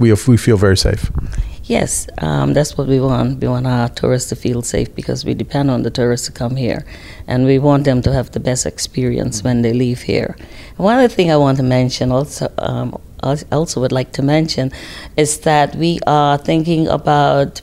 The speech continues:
Speaker 2: building a new airport.
Speaker 1: Oh, wow, that'd be fantastic, yeah.
Speaker 2: We need a new airport, so we're working on that.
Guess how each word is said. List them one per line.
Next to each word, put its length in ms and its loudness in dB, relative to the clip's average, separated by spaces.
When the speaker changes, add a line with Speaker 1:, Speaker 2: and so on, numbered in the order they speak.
Speaker 2:
building 260 0
a 60 4
new 200 2
airport. 640 -2
Speaker 1:
Oh, 140 -6
wow, 240 2
that'd 180 4
be 120 4
fantastic, 580 2
yeah. 160 2
Speaker 2:
We 180 2
need 240 4
a 80 2
new 260 4
airport, 720 2
so 140 -2
we're 180 2
working 400 2
on 240 4
that. 320 2